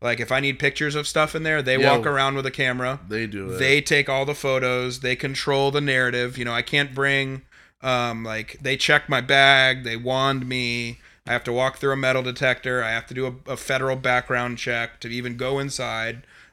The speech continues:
Speaker 1: Like, they know everything that I have on my persons when, when you walk in there.
Speaker 2: Okay.
Speaker 1: So.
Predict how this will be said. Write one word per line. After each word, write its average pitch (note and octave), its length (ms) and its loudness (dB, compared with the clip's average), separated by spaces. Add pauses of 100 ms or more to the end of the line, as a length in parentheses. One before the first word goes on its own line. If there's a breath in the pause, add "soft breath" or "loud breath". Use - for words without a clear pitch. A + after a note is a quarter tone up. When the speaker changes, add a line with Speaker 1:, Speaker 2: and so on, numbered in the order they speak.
Speaker 1:
Like, A2+ 340 -2 (280)
they D3+ 140 6
know E3 180 6
everything D#3+ 420 2
that C3 100 0
I B2 120 2
have B2+ 360 4
on C3 240 2
my A#2+ 160 -2
persons A2 580 -8
when, G#2+ 120 -12 (160)
when A#2 160 -10
you G#2+ 100 -10
walk G2+ 240 -14
in D#2+ 80 -14
there. D#2 160 -16
Speaker 2:
Okay. G2+ 600 -4 (180)
Speaker 1:
So. - 260 -14